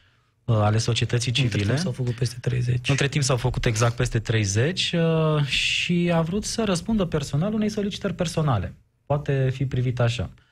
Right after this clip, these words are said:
Speaker 1: Poate fi și o chestiune de strategie, să ne lase pe noi să comunicăm în spațiul public la început decizia de organizare a referendumului, trei zile să detoneze tema și să o discutăm și să apară propuneri, reacții, contrareacții,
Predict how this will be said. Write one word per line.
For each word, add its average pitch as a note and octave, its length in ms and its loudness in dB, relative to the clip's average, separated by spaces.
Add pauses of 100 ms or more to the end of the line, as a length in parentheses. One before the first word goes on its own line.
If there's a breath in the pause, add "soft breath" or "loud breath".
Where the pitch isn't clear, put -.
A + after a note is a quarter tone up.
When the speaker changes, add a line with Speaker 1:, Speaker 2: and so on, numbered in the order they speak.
(320 soft breath)
Speaker 1:
Poate F3+ 240 0
fi F3+ 120 -2
și E3 120 -2
o E3+ 160 2
chestiune E3+ 340 0
de E3 120 0
strategie, C#3+ 920 2
să A2 560 2
ne A2 100 2
lase D#3 260 0
pe D3+ 140 0
noi C#3+ 140 2
să C#3+ 160 0
comunicăm A#2+ 560 2
în A#2 140 2
spațiul A#2+ 440 0
public A2 380 0
la G#2+ 120 0
început G#2+ 540 -2
decizia G#2 640 0
de G2+ 240 2
organizare G2+ 500 2
a G#2+ 40 4
referendumului, G#2+ 840 2 (420 loud breath)
trei E3 240 2
zile C3+ 360 2
să A#2+ 240 0
detoneze A2+ 600 2
tema G#2 440 2
și G#2 180 0
să G#2 140 -2
o G#2+ 60 4
discutăm A2 560 0
și A2 180 0
să G2+ 160 0
apară A2 440 2
propuneri, A2+ 580 0
reacții, A2+ 480 2
contrareacții, A2 1040 2